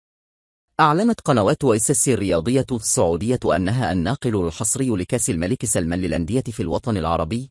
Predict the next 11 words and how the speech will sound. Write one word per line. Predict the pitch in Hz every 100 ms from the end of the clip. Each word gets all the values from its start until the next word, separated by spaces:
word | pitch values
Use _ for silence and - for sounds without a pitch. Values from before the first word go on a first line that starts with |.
| -
وستذاع | 135 165 156 156 170 131
مباراة | 113 101 82 85 123
الهلال | 113 87 92 104
والوداد | 85 82 85 110 95
عبر | 80 76 80
شاشتها. | - 85 78 123 80 73 58 - _ _ _ _ _ _ _ _ 131
ما | 160
هي | 185
توقعاتكم | - 170 180 156 135 170 160 131 98
لنتيجة | 90 143 127 120 104
مباراة | 90 87 90